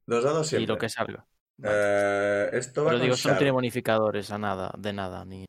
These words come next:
Speaker 2: no tiro con mi Sharp ni nada de eso.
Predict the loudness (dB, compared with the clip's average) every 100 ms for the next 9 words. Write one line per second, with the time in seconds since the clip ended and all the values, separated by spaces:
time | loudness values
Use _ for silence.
0 | _ -10 -6 -4 0 0 0 -2 -2 -4
1 | -4 -4 -4 -6 -10 _ -20 -16 -6 0
2 | 0 -2 -10 -10 -8 -6 -8 -10 -14